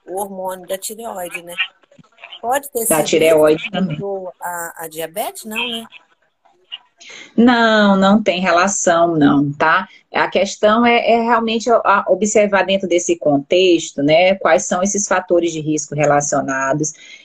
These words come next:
Speaker 2: E eu acho que, assim, Cecília, nessa fase que você tá, você já parou, você já, você já pulou algumas fogueiras aí importantes na sua vida, teve desafios, né, muitos desafios.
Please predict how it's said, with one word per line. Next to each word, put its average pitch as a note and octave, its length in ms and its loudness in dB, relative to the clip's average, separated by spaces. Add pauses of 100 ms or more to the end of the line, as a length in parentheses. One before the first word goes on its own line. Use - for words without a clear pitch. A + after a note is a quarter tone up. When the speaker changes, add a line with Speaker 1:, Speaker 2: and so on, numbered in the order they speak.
(140)
Speaker 2:
E A3+ 100 4
eu C#4 80 4
acho C4+ 220 0
que, C4 60 -2
assim, A3 300 -2
Cecília, F#3+ 440 0
nessa G3 340 0
fase D#3+ 340 -2
que D#3 120 0
você D3 340 0
tá, D#3 320 -2
você - 100 -6
já E3 140 2
parou, E3 280 0
você F#3 200 0
já, G3+ 280 0 (220)
você G#3 200 2
já A3 120 2
pulou G#3+ 240 4
algumas C#4+ 300 -2
fogueiras D#3+ 560 2
aí D3 180 2
importantes D#3 680 0
na D3 120 -8
sua D3 200 0
vida, D#3+ 240 0
teve F3 260 4
desafios, E3+ 1080 2
né, F3 220 2
muitos F3 300 -2
desafios. D#3 760 2